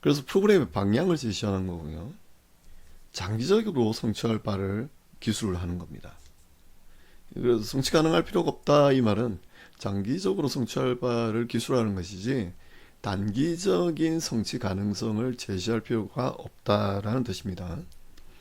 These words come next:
그리고 성과를 기대하고 조미-, 조직의 사명과 일치시켜야 합니다. 어, 이것은 목적 설정 단계에서는 갈등을 일으켜서는 안 되겠죠.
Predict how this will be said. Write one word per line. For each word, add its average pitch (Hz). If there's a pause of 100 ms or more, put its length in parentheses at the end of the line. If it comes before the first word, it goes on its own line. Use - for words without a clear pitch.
(1040)
그리고 113
성과를 135
기대하고 104
조미-, 110 (140)
조직의 95
사명과 117
일치시켜야 123
합니다. - (1400)
어, - (400)
이것은 135 (380)
목적 -
설정 117
단계에서는 92 (340)
갈등을 135
일으켜서는 113
안 90
되겠죠. 110